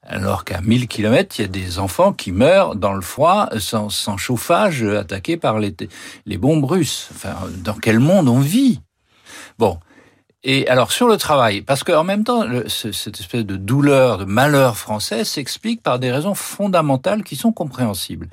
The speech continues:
C'est là où c'est très difficile. Il y a, il y a, c'est, c'est le en même temps. Les Français ont tort et en même temps, ils ont raison. Euh, je, je, oui, le travail est, est devenu étrangement, euh, délaissé, n-,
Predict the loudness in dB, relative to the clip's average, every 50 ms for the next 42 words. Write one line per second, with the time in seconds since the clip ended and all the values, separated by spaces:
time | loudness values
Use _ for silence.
0 | -18 -20 -20 _ -10 -2 0 2 2 2 2 0 -2 -2 -4 -6 -6 -8 -4 -4
1 | -2 -2 -2 -4 -8 -8 -8 -6 -6 -6 -6 -8 -8 -8 -8 -6 -6 -6 -8 -8
2 | -10 -14 -18 -18 -18 -14 -10 -6 -4 -2 0 0 -2 -2 0 2 2 4 6 6
3 | 6 6 4 4 2 2 0 0 -2 -2 -2 -2 -6 -12 -18 -20 -16 -10 -8 -6
4 | -6 -4 -4 -4 -4 -4 -2 -2 -2 -2 -2 0 0 2 2 4 2 2 2 2
5 | 2 2 2 2 0 -2 -2 0 0 0 2 2 0 0 2 2 2 2 2 0
6 | 0 0 -2 -2 -4 -6 -10 -14 -16 -18 -18 -20 -14 _ -2 0 2 2 2 0
7 | -4 -6 -8 -6 -6 -6 -6 -8 -8 -10 -10 -8 -4 0 2 4 4 6 6 4
8 | 4 2 2 0 -2 -2 -2 0 2 4 4 4 4 2 0 -2 -4 -2 -2 -2
9 | -4 -4 -4 -2 -2 0 -2 -2 -2 -2 -2 0 2 2 2 2 0 0 -4 -6
10 | -8 -12 _ _ -6 -6 -6 -4 -2 0 2 2 2 0 -2 -2 -2 0 0 -2
11 | -4 -6 -10 _ -6 -4 -4 -4 -4 -6 -6 -8 -8 -8 -10 -10 -12 -14 -16 -14
12 | -14 -14 -14 -14 -16 -20 -20 _ _ _ _ _ _ _ _ _ _ _ _ -12
13 | -8 -2 0 2 2 2 2 0 -2 -4 -6 -10 -12 -14 _ _ _ _ -10 -8
14 | -6 -4 -4 -4 -4 -2 0 2 2 2 0